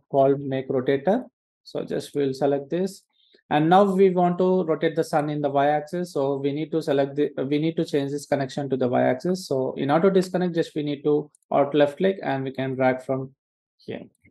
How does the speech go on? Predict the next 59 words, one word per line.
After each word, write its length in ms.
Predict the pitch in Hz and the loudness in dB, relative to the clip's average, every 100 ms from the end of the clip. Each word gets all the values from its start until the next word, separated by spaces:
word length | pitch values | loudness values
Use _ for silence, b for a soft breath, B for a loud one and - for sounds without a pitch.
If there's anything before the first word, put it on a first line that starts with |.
| _ | _
to 40 | 156 | 0
the 120 | 151 | 4
Y 140 | 123 | 4
axis. 560 | 113 113 - 120 - - _ | 2 -2 -10 -14 -14 -20 _
And 180 | 147 151 | -4 0
now 120 | 180 | 0
we 180 | 202 208 | 2 2
need 180 | 190 185 | 0 -2
to 60 | 170 | -2
bring 240 | 160 160 | -2 -2
the 100 | 160 | 0
directional 420 | 156 147 147 156 | 2 0 -2 -4
light 240 | 151 143 147 | -4 -4 -2
to 280 | 151 147 - - | -2 -4 -8 -8
in 240 | 143 143 | -6 -4
this 140 | 143 | -6
blueprint 460 | 143 143 139 151 147 | -2 0 2 2 0
here. 280 | 151 160 170 | 0 0 0
So 120 | 156 | -2
in 120 | 139 | -2
order 220 | 151 160 | -2 -2
to 60 | 165 | -2
do 120 | 165 156 | -2 0
that, 260 | 170 160 | -2 -2
we 100 | 151 | -6
need 160 | 147 151 | -6 -4
to 80 | 151 | 0
go 140 | 147 | 2
to 140 | 143 139 | 2 2
this, 360 | 147 143 - | 2 2 0
like, 320 | - 143 131 - | -4 -2 -2 -2
outliner 520 | 143 135 151 151 165 | -2 0 -2 -2 -2
and 240 | 143 135 135 | -2 -4 -4
make 200 | 139 139 | -6 -2
sure 160 | 160 | -2
we 140 | 147 143 | 0 -2
need 180 | 139 | -2
to 80 | 143 | -2
select 260 | 135 131 131 | 0 0 0
the 80 | 131 | 0
directional 500 | 127 127 - 147 147 | 2 0 -2 -4 0
light. 220 | 175 214 - _ _ _ _ - | 0 0 -6 _ _ _ _ -4
And 200 | 143 143 | 0 2
we 80 | 156 | 2
need 180 | 190 202 | 2 2
to 80 | |
press 300 | 190 175 170 | 0 0 -2
tab 300 | - 143 135 - | -2 0 0 -2
here. 280 | 156 170 190 - | -2 -2 -2 -8
So 140 | - | -4
create 280 | 175 170 165 | 2 4 6
a 60 | |
reference 380 | 151 143 156 151 - | 4 2 0 -2 -2
to 100 | 143 | -2
the 80 | |
directional 440 | 135 131 127 - 131 | 2 2 0 -4 -10
light. 220 | 131 - | -10 -4
So 100 | 180 | 0
need, 300 | 185 185 185 | 2 2 0